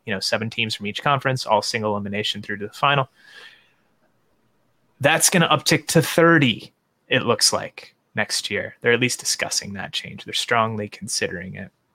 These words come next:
And the format could change with it, potentially to a World Cup style tournament. Four groups of four teams, top two from each advance to an eight-team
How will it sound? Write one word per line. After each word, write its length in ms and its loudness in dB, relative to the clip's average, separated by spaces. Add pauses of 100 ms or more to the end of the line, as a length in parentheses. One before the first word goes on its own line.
(460)
And 520 0
the 120 -2
format 460 4
could 160 4
change 300 4
with 240 6
it, 260 4
potentially 560 4
to 220 4
a 80 8
World 380 6
Cup 220 2
style 440 6
tournament. 560 6
Four 280 8
groups 300 2
of 140 2
four 240 4
teams, 640 2 (420)
top 300 -2
two 180 2
from 180 -8
each 220 -4
advance 720 4
to 180 -4
an 100 0 (100)
eight-team 760 -4